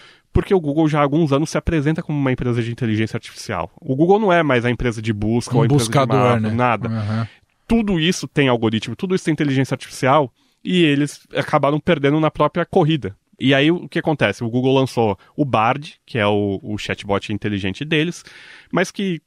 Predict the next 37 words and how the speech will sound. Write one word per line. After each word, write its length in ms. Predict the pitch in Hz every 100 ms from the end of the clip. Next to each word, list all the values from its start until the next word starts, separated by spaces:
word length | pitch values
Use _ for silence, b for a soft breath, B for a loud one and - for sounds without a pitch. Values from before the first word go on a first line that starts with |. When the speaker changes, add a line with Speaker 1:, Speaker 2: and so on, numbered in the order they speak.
| _
Speaker 1:
cara, 480 | - 175 123 98 104
a 60 | 110
verdade 480 | 123 139 131 143
é 40 | 160
que 80 | -
ele 120 | 160
não 100 | 170
conseguiu 440 | 190 185 170 151
ainda 160 | 151 143
resu-, 260 | 143 147 - _
provar 280 | 139 135 135
resultados 440 | 139 135 131 127
tão 180 | 147 156
bons 240 | 135 143
quanto 300 | - 143 147 180
o 280 | 175 147
chat 200 | 156 156
G 80 | -
P 160 | - 220
T. 200 | - 123
E 80 | 127
eu 100 | 135
acho 160 | -
que, 60 | 160
assim, 200 | - 135
a 80 | 113
prova 560 | - - 147 185 170 120
de 120 | 117
que 120 | -
o 40 | 131
Google 260 | 143 147
tá 180 | - 165
correndo 360 | - 151 147 143
atrás 380 | - 135 139 135
é 40 |
o 20 |
seguinte: 500 | - 175 135 107 -